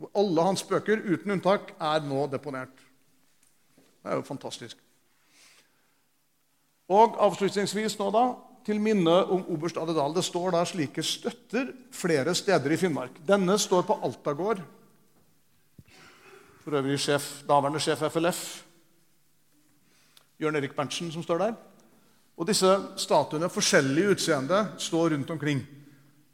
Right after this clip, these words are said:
Så det er ingen tvil om at han var en helt i, sett på som en helt i Finnmark. Bergkompaniet var, hadde veldig dårlig forhold til befolkningen, men A D Dahl og hans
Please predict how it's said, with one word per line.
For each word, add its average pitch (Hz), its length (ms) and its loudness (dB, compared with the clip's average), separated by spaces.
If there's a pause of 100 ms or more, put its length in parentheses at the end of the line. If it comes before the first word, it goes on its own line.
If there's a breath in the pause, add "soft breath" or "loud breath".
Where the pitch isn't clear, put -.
(720)
Så - 160 -6
det 185 80 4
er 208 80 6
ingen 196 160 -2
tvil 208 300 -2
om 196 100 -4
at 180 140 -4
han 175 100 -2
var 156 140 4
en 170 100 -4
helt 156 460 -4 (180)
i, 160 300 -8 (240)
sett - 240 -8 (140)
på 170 180 -4 (280)
som 160 200 -10
en 156 100 -6
helt 147 300 -8
i - 20 -8
Finnmark. 127 380 -10 (1040)
Bergkompaniet 165 1120 0 (1500)
var, 175 240 -2 (140)
hadde 156 200 -2 (280)
veldig 151 240 -2
dårlig 143 240 -2
forhold 135 540 -4
til 151 120 -10
befolkningen, 143 560 -10 (460 soft breath)
men 160 140 -6
A 175 100 4
D 185 100 8
Dahl 170 220 6
og 175 80 4
hans 175 180 2